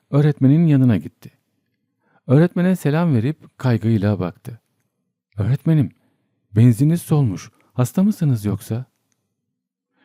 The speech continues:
"Benim bir sıkıntım yok," dedi öğretmen. "Git otur yerine."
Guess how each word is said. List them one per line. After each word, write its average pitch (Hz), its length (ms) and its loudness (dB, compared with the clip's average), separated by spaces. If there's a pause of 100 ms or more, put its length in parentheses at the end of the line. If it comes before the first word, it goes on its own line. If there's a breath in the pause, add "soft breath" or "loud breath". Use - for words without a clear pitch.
(160)
"Benim 170 220 2
bir 170 60 0
sıkıntım 175 520 0
yok," 175 400 0
dedi 98 200 -2
öğretmen. 87 480 -8 (500)
"Git 143 140 -4
otur 160 220 2
yerine." 87 360 -4